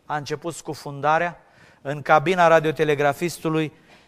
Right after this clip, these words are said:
John Phillips a nebunit, smulgându-și părul, strigând, „Eu sunt vinovat, eu sunt vinovat,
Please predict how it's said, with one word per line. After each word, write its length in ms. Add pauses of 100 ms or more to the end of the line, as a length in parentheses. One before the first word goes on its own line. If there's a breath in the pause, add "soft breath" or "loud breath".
(120)
John 360
Phillips 600
a 120
nebunit, 600
smulgându-și 1120
părul, 380
strigând, 760
„Eu 300
sunt 540
vinovat, 840
eu 360
sunt 400
vinovat, 800